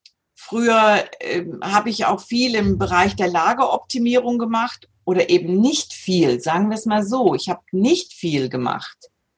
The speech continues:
Und weil ich mir dann gesagt habe, nur weil das ein paar Mal gut geklappt hat, bin ich dennoch nicht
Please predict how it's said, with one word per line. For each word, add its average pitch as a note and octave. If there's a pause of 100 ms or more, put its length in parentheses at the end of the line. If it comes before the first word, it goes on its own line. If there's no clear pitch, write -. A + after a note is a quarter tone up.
(840)
Und G3+ (520)
weil G#3+
ich - (160)
mir A3
dann G#3+
gesagt A#3
habe, A3 (260)
nur B3
weil A#3
das G#3+
ein G3
paar A#3+
Mal G#3+
gut A3+
geklappt A#3
hat, C3+ (160)
bin G#3
ich F#3+
dennoch G3+
nicht F#3+